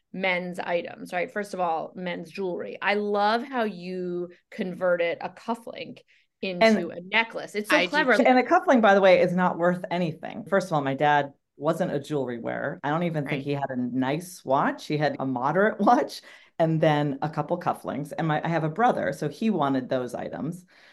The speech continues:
Speaker 2: We took a p-, couple pieces of clothing, which I think is probably the first stage. I actually want to insert, there's a creative stage where I dove into, like,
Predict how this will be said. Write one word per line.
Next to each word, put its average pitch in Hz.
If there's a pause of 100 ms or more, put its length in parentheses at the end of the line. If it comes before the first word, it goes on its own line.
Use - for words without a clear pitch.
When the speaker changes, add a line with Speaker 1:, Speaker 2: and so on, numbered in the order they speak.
Speaker 2:
We 156
took -
a 196
p-, - (120)
couple 277
pieces 214
of 196
clothing, 131
which 151
I 170
think 180
is 175
probably 185
the 160
first 160
stage. 135 (340)
I 160
actually 180
want 156
to 143
insert, 156
there's 143
a 139
creative 160
stage 135
where 139
I 131
dove 139
into, 135
like, 123